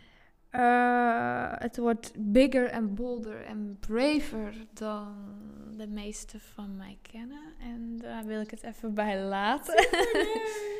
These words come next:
Speaker 1: <laughs> Ja.
Speaker 2: Ja, tof.
Speaker 1: Ehm, ja, dus, eh, en voor de rest,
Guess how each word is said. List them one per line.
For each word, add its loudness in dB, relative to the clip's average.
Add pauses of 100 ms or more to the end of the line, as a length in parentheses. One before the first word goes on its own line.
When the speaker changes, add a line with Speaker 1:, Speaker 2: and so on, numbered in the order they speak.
(200)
Speaker 1:
<laughs> -4
Ja. -2
Speaker 2:
Ja, -6 (180)
tof. -6
Speaker 1:
Ehm, -4 (220)
ja, -2 (140)
dus, -10 (360)
eh, -20 (300)
en -16
voor -12
de -10
rest, -12